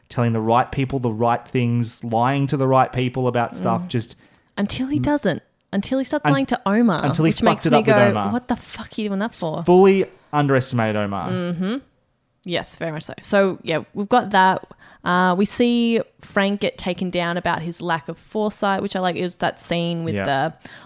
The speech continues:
Speaker 2: lobbyist, which is probably one of my favourite scenes.
Speaker 1: Mm-hmm.
Speaker 2: Um, and it's a s-, another scene is when Lester, or F-, Freeman, is that his last name?
Speaker 1: Yes.
Speaker 2: Uh, asks Daniels who he wants to be.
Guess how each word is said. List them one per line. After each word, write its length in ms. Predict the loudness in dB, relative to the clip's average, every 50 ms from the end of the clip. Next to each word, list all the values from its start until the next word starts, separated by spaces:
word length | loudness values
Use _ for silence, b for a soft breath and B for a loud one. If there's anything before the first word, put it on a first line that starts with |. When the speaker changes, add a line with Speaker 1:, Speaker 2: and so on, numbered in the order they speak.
| B
Speaker 2:
lobbyist, 440 | -2 0 2 2 2 2 0 0 -2
which 120 | -4 -6 -6
is 80 | -4
probably 200 | -2 -2 0 0
one 100 | 0 0
of 20 | -2
my 100 | -4 -4
favourite 380 | -4 -4 -2 -2 -2 -4 -6
scenes. 480 | -8 -8 -8 -6 -4 -2 -2 0 0 0
Speaker 1:
Mm-hmm. 500 | 0 -2 -4 -6 -12 -18 -18 -8 -2 0
Speaker 2:
Um, 420 | 2 2 2 2 0 -2 -4 -6 -6
and 140 | -4 -4 -4
it's 160 | -4 -6 -8
a 20 |
s-, 180 | -10 -10 -10 -14 -14 _ -8 -6
another 260 | -2 -2 0 0 0
scene 320 | -2 -2 -2 -2 -2 0 0
is 240 | -2 -2 -4 -4 -4
when 220 | -2 -2 -2 -2
Lester, 680 | -2 -2 -2 -2 -2 -4 -4 -2 0 2 2 2 0 -2 -2
or 280 | -2 0 2 2 0 0
F-, 240 | -4 -10 -18 -20 -20 -20
Freeman, 320 | -8 -6 -4 -4 -4 -4 -6 -6 -6
is 60 | -4
that 60 | -4 -4
his 100 | -4 -4
last 120 | -4 -6
name? 80 | -6 -10 -10 -8
Speaker 1:
Yes. 320 | -8 -8 -8 -8 -14 B B B B B B B
Speaker 2:
Uh, 200 | 0 2 2 2 4
asks 400 | 2 2 2 2 0 -6 -12 -14 -16 -20 -10 _
Daniels 440 | -4 -2 -2 -2 -4 -6 -6 -8 -6
who 140 | -4 -4
he 100 | -2 -2
wants 320 | -2 -2 -4 -6 -8 -8 -10
to 60 | -6
be. 420 | -4 -4 -4 -4 -4 -6 -8 -10